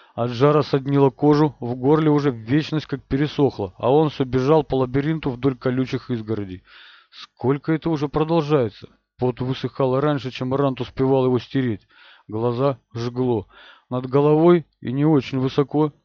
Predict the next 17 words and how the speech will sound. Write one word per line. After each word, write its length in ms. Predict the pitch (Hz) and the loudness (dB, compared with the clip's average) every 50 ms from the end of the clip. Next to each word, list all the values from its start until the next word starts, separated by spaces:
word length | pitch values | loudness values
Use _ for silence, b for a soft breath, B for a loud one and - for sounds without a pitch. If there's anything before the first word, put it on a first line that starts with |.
| _ _ | _ _
бешено 580 | - 110 117 113 113 127 143 135 - 165 165 156 | -18 -16 -16 -6 -2 -2 -2 -2 -2 -4 -4 -4
кипели 460 | - - 127 117 - 131 135 135 135 | -4 -4 -6 -4 -2 -2 0 0 -2
серо-стальные, 880 | 123 - - 135 127 120 - - 127 123 123 123 131 139 139 139 123 - b b b b b b b b | -4 -2 -2 -2 -2 -2 -4 -2 -2 -2 -2 -2 0 0 0 0 -2 -6 b b b b b b b b
исчерченные 720 | 143 127 - - - 147 147 143 - - 143 147 151 143 123 | -6 -6 -6 -4 -2 -2 -2 -2 -2 -6 -4 -2 -2 -2 -2
чёрным 400 | - - 131 135 135 139 135 131 | -2 -2 -2 0 0 0 -2 -2
облака, 540 | 131 135 139 143 139 - - 117 104 95 - | -2 0 0 -2 -2 -2 -4 -4 -4 -4 -8
но 180 | 110 107 113 | -10 -8 -6
в 40 | 113 | -4
лабиринте 560 | 117 117 117 117 127 127 139 147 151 139 147 | -4 -4 -2 -2 -2 0 0 -2 -2 -4 -4
не 120 | 143 135 120 | -4 -4 -6
чувствовалось 580 | - - 139 131 - - 127 131 127 123 - | -6 -6 -8 -8 -4 -2 -2 0 0 -2 -2
ни 80 | 143 147 | -4 -2
малейшего 540 | 151 156 156 156 156 151 131 - 123 113 113 | 0 0 0 0 0 -2 -2 -2 -4 -4 -4
дуновения 520 | 110 117 120 123 120 117 117 113 110 110 | -4 -4 -4 -4 -4 -4 -4 -4 -6 -6
ветерка. 520 | 110 110 - - 117 110 - - 101 98 - _ _ _ _ _ - | -6 -6 -6 -6 -8 -6 -6 -8 -8 -8 -10 _ _ _ _ _ -18
В 160 | 107 110 117 | -18 -16 -8
голове 520 | 113 131 135 139 147 147 147 151 147 135 | -6 -2 0 2 2 2 2 0 0 0